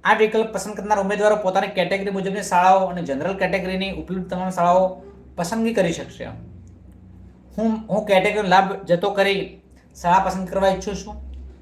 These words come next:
તો આ વિકલ્પ પસંદ કરનાર ઉમેદવારો પોતાની કેટેગરી મુજબની શાળાઓ અને જનરલ કેટેગરીની ઉપલબ્ધ તમામ શાળાઓની પસંદગી કરી શકશે. પરંતુ એલોટમેન્ટ વખતે આ ઓપ્શન ધ્યાને લઈ ફક્ત જનરલ કેટેગરીમાં જ શાળા ફાળવણી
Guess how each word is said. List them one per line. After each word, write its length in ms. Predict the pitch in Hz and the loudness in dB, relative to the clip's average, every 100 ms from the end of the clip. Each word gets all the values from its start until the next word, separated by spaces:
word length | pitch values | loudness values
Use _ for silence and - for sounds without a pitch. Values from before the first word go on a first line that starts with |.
| - | -8
તો 80 | 196 | 0
આ 140 | 202 | 2
વિકલ્પ 360 | 190 185 240 240 | 2 2 0 0
પસંદ 260 | 196 214 214 | -2 -2 -2
કરનાર 480 | 202 185 190 160 | -2 2 2 2
ઉમેદવારો 440 | 175 202 202 196 175 | 0 -4 2 4 2
પોતાની 380 | 165 170 185 180 | 0 0 0 0
કેટેગરી 440 | 175 170 190 202 | -2 0 0 -2
મુજબની 320 | 190 180 190 | -2 -4 -4
શાળાઓ 440 | 175 175 185 175 - | -2 2 4 4 0
અને 400 | - - - 175 | -8 -18 -14 -4
જનરલ 320 | 156 160 196 | -2 0 0
કેટેગરીની 400 | 196 202 185 196 | 0 0 -2 -4
ઉપલબ્ધ 360 | 165 175 190 180 | -6 -6 -6 -4
તમામ 220 | 185 190 | -4 -2
શાળાઓની 720 | 180 175 180 180 165 - 180 | 0 4 4 2 0 -8 -10
પસંદગી 500 | - 170 185 190 190 | -8 -8 -6 -6 -4
કરી 160 | 175 170 | -2 -2
શકશે. 360 | 170 - 175 175 - - - - - - | -4 -8 -8 -8 -14 -20 -20 -20 -12 -2
પરંતુ 540 | 180 196 220 214 - | 0 0 -2 -4 -4
એલોટમેન્ટ 680 | 156 196 208 185 196 - - | 0 0 0 -4 -4 -4 -6
વખતે 380 | 156 165 - 202 | -10 -8 -6 0
આ 160 | 226 | 2
ઓપ્શન 300 | 220 - 196 123 - - _ _ 127 | 2 0 -6 -6 -8 -20 _ _ -6
ધ્યાને 300 | 147 165 202 | -4 -2 0
લઈ 380 | - 110 - - _ _ _ _ _ | 0 -4 -12 -20 _ _ _ _ _
ફક્ત 180 | 165 170 | -6 -4
જનરલ 360 | 208 160 160 190 | -2 -2 -2 -2
કેટેગરીમાં 500 | 196 202 196 196 202 | -2 -2 -2 0 0
જ 20 | |
શાળા 240 | 185 180 | 2 4
ફાળવણી 360 | 180 175 180 185 | 4 4 4 2